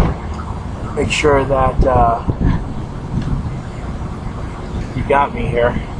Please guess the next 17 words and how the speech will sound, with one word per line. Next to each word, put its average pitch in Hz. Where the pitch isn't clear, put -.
It 135
is, 127
uh, 107
Wednesday, 135
the 127
middle 143
of 131
the 123
week, 127
uh, 120
the 117
twenty-fourth 131
of 117
June, 120
two 135
thousand 127
fifteen. 123